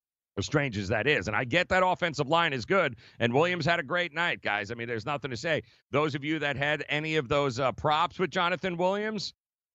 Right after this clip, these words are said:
good deal. I mean, he had over a hundred. He had a hundred and six yards. He did have a touchdown. He had twenty-six carries.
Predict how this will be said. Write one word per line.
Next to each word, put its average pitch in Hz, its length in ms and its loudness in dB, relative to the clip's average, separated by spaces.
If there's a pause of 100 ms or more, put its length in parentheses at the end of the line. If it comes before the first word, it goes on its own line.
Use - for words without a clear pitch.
(580)
good 147 220 4
deal. 190 420 4
I 147 80 0
mean, 143 160 -2
he 127 140 -2
had 165 200 2
over 170 260 2
a 160 80 2
hundred. 165 240 0
He 139 40 0
had 143 120 2
a 120 40 0
hundred 156 220 -2
and 139 120 -10
six - 220 -4
yards. 165 340 2
He 131 80 -6
did 151 200 -4
have 165 160 2
a 156 60 -2
touchdown. 165 680 -2
He 117 80 -4
had 107 160 -2
twenty-six 156 580 -4
carries. 165 840 -2